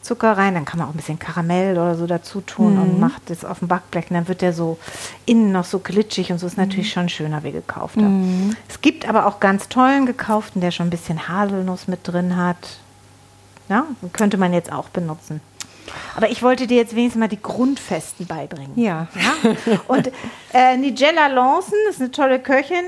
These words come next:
Speaker 1: eine englische, die schafft, dieses Dessert in drei Minuten zu machen für zehn Leute.
Speaker 2: Wow.
Speaker 1: Also.
Speaker 2: Okay,
Speaker 1: Los,
Speaker 2: wir
Speaker 1: Blanche.
Speaker 2: nichts wie
Speaker 1: Zack,
Speaker 2: ran
Speaker 1: zack.
Speaker 2: an die Erdbeeren.
Speaker 1: Die Erdbeeren.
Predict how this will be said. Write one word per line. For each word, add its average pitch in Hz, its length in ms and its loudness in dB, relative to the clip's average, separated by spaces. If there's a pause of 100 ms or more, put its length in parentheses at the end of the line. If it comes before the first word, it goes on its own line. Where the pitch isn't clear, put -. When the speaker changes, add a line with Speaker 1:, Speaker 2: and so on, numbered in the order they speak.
Speaker 1:
eine 277 180 -2
englische, 302 680 0
die 285 460 0
schafft, 285 420 0
dieses 269 280 -6
Dessert 269 440 0
in 233 100 0
drei 214 260 2
Minuten 240 420 -2
zu - 160 -8
machen 190 400 -2
für 208 240 -6
zehn 220 320 -2
Leute. 175 480 -4 (380)
Speaker 2:
Wow. 156 400 -8
Speaker 1:
Also. 226 540 0 (880)
Speaker 2:
Okay, 254 540 2
Speaker 1:
Los, 185 220 2
Speaker 2:
wir 220 140 4
Speaker 1:
Blanche. 233 220 4
Speaker 2:
nichts - 260 -2
wie 269 160 2
Speaker 1:
Zack, - 140 0
Speaker 2:
ran 285 220 4
Speaker 1:
zack. 233 100 0
Speaker 2:
an 233 140 2
die 226 200 0
Erdbeeren. 208 640 0
Speaker 1:
Die 285 100 -2
Erdbeeren. 294 420 0